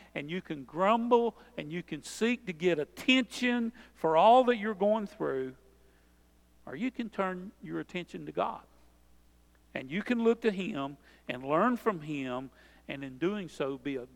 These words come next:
great witness to other people in this world and demonstrate the faith that you have. And that's what God calls us to. Let's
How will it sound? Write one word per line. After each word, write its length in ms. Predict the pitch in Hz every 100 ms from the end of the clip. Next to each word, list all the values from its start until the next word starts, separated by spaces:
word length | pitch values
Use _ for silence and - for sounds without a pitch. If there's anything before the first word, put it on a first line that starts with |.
| 117
great 360 | 165 196 214
witness 680 | 185 180 156 135 127 - - _ _ -
to 120 | -
other 240 | 175 226 233
people 440 | - 175 - 135
in 140 | 131 127
this 240 | 131 -
world 400 | 127 127 123 127 - - -
and 200 | - 123
demonstrate 800 | 123 170 185 175 - 156 151 -
the 80 | 127
faith 540 | - 151 156 160 - - 117
that 180 | 131 -
you 180 | 143 143
have. 320 | 123 110 - - - - - _ _ _ _ _ _ _ - _ _
And 100 | -
that's 200 | 120 135
what 200 | - 165
God 240 | 139 139 143 -
calls 260 | 120 123 120
us 140 | 123 -
to. 80 | - - _ _ _ _ _ _ _ _ -
Let's 140 | -